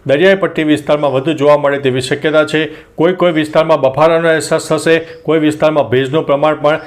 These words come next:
જોવા મળી શકે છે. હવે અત્યારે જે વરસાદની સિસ્ટમ સક્રિય થઈ છે તે વરસાદની સિસ્ટમ આગામી ચોવીસથી અડતાલીસ કલાક વધુ, અ,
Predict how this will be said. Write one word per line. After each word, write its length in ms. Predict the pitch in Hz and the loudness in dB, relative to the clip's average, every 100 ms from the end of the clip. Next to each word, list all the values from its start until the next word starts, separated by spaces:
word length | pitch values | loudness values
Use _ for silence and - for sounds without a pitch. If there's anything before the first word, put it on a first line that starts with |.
| - - | -16 -4
જોવા 260 | 127 143 | 2 2
મળી 240 | 139 131 135 | 2 -2 -2
શકે 300 | 135 120 123 | -6 -4 -4
છે. 240 | 117 104 92 - - - | -2 -4 -4 -18 -18 -2
હવે 140 | 165 | 2
અત્યારે 340 | 170 - 185 | 2 4 2
જે 100 | 190 | 4
વરસાદની 540 | 185 139 139 175 180 185 | 4 2 4 2 2 0
સિસ્ટમ 360 | 185 156 175 | -2 -2 -4
સક્રિય 420 | 165 147 147 160 165 | -4 -6 -2 -2 0
થઈ 220 | 156 160 | 0 -2
છે 240 | 156 170 | 0 -2
તે 420 | 165 - _ 156 | -2 -14 _ 2
વરસાદની 500 | 185 160 156 165 160 | 4 2 2 0 0
સિસ્ટમ 440 | 160 170 147 165 160 | -4 -4 -2 -2 0
આગામી 400 | 143 151 156 156 | 0 2 0 -2
ચોવીસથી 540 | 151 135 151 185 175 | 0 0 2 0 0
અડતાલીસ 500 | 160 139 - 156 151 - | -2 0 2 2 0 -2
કલાક 320 | 147 147 131 | 2 2 2
વધુ, 220 | 135 156 123 - - | 0 2 0 -2 -2
અ, 40 | - | 0